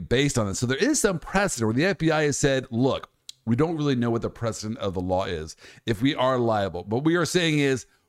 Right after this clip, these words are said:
we messed up and we will pay up when we've messed up. So maybe that will happen here. The F B I will just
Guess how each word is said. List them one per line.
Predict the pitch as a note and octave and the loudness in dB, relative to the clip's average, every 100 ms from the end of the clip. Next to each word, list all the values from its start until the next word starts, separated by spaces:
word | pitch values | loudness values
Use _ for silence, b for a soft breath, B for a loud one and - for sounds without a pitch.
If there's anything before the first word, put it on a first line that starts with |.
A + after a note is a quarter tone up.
| _ | _
we | - G#2+ C3 | -4 0 2
messed | C3 C3+ B2+ - | 2 0 0 0
up | B3 G3+ C#3 - | 2 2 0 0
and | A#2+ B2 | 0 2
we | A#2+ | 2
will | B2 A2 | 2 0
pay | - - B2 A#2 | -4 -2 0 2
up | E3 C3 G#2 B B B | 2 0 -4 B B B
when | B2 C3 | 0 2
we've | B2+ A#2 | 2 2
messed | A#2 - | 0 -2
up. | G#2+ | -6
So | - | -2
maybe | A#2+ G3+ C#4 B3 | 0 2 2 2
that | F#3+ | 2
will | E3+ C#3+ | 0 0
happen | D3 D3+ D3+ B2 | 0 0 0 -2
here. | A#2+ C#3+ E2 | 0 0 0
The | G2 D#3 | 0 0
F | F3+ | 2
B | |
I | E3+ D#3+ | 2 2
will | C#3 | 0
just | A2+ C#3 | 2 2